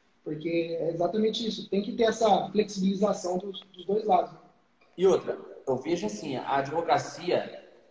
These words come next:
Speaker 2: ela tem que se adaptar. Não adianta brigar. O tribunal não vai revogar a resolução. Não vai. Não, não adianta brigar. Tem que, tem que se adaptar.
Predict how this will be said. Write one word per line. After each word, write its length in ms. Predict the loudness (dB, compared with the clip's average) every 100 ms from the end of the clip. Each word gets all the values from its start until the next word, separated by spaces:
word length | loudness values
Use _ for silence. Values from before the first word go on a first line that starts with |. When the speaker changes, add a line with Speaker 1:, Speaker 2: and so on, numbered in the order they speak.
| _ _ _ 0
Speaker 2:
ela 320 | 4 4 0
tem 160 | -8
que 80 | -8
se 80 | -4
adaptar. 1000 | -2 -2 -2 -4 -4 -10 -20 -20 -20 _ -20 -16
Não 180 | -12 -10
adianta 320 | -2 0 2
brigar. 460 | 0 2 4 4 0 -14 -18 -20 _ _
O 20 |
tribunal 380 | -14 -4 0 0
não 100 | 2
vai 240 | 4 6 4
revogar 520 | 0 2 2 0 -4
a 20 |
resolução. 560 | -10 -12 -12 -12 -12 -14 -20 _ _ _ _ _ _ _
Não 120 | -4
vai. 360 | 4 4 4 -2 -10 -14 -18 -14
Não, 140 | -10
não 100 | -6
adianta 340 | -4 -2 -2
brigar. 400 | -2 2 0 0 -4
Tem 160 | -6
que, 200 | -6 -10
tem 160 | -8 -8
que 60 | 0
se 120 | 2
adaptar. 960 | 4 4 4 4 4 2 -6 -14 -20